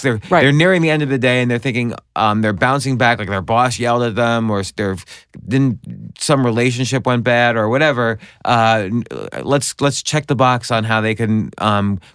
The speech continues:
Speaker 1: grow more today.
Speaker 2: Well, the atmosphere of growth is probably something that's better looked at as, like, a way to live your life. It's not like a nine one one thing. Like, I have a lot of, like, if you need to be happier the next five minutes, do these things. And probably atmosphere of growth is not what I would plug in. I would plug in something like,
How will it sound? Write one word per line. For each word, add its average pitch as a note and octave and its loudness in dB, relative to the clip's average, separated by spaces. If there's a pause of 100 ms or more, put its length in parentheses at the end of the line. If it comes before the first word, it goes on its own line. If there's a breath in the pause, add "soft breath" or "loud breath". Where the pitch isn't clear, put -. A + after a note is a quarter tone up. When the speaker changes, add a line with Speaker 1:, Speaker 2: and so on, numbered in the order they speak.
Speaker 1:
grow A#2+ 4
more G#2+ 2
today. F2+ -2 (960 loud breath)
Speaker 2:
Well, A#3+ 4
the C4+ 2
atmosphere E4 -2
of F#3+ 0
growth F#3+ 2
is F3+ -4
probably E3+ 0
something E3+ 0
that's C#3 -2
better D#3 2
looked D#3 -2
at C#3+ 0
as, D3 -4
like, C#3+ -2
a D#3 0
way D#3+ 2
to E3 2
live D#3 0
your C#3+ 0
life. C#3 0
It's C3+ -10
not D3 0
like D3+ -4
a C#3 -2
nine C#3 0
one C#3+ 0
one C#3 0
thing. G3 -2
Like, E3 -2
I C3 2
have A#3 -2
a A3+ 2
lot E3+ 2
of, F3 -6
like, D#3+ -4
if E3+ -4
you G#3 4
need G3+ 4
to F#3 2
be F#3+ 2
happier E3 0
the D3 -2
next D3+ -4
five D#3 2
minutes, F3 0
do F3 2
these E3 2
things. F#3 -2
And F3 -4
probably B3+ 0
atmosphere E3+ -2
of C#3+ -6
growth D3+ 0
is D3+ -4
not D3 0
what C#3+ -2
I C#3 0
would C#3 -6
plug C#3+ 2
in. B2+ -4
I D#3+ 0
would F3+ 2
plug G#3 2
in F3 0
something E3 -2
like, C#3+ -2